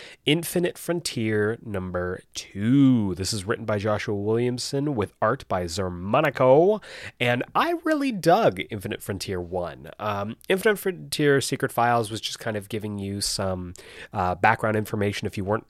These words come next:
familiar with the characters that were, um, that are gonna be front and center for this series, but I really liked Infinite Frontier one, and it had a hell of a cliffhanger with our boy Roy Harper, so I cannot wait to see how they follow up on that. Let's go ahead and dive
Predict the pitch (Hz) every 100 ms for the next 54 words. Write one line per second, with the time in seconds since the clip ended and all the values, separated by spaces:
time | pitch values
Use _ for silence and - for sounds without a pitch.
0 | - - 95 101 117 127 113 101 - 110
1 | 110 127 120 120 117 - - 98 - 98
2 | 98 92 92 - 90 82 73 - 71 -
3 | _ _ _ _ _ - 110 107 104 107
4 | 110 123 104 101 113 113 - 107 104 95
5 | - - 101 120 156 175 - - - -
6 | - 135 - 135 165 139 120 131 151 160
7 | 156 151 127 120 110 101 98 92 - -
8 | 104 - 95 - 101 92 98 92 95 -
9 | 156 156 151 165 - - 180 175 160 -
10 | - 208 202 160 127 - 139 123 117 101
11 | 98 95 104 98 101 95 92 90 90 87
12 | 87 - - 104 92 90 - - 104 113
13 | 135 151 120 - 135 127 113 110 104 -
14 | 101 95 92 104 98 107 127 131 135 135
15 | 110 - 110 98 101 98 95 95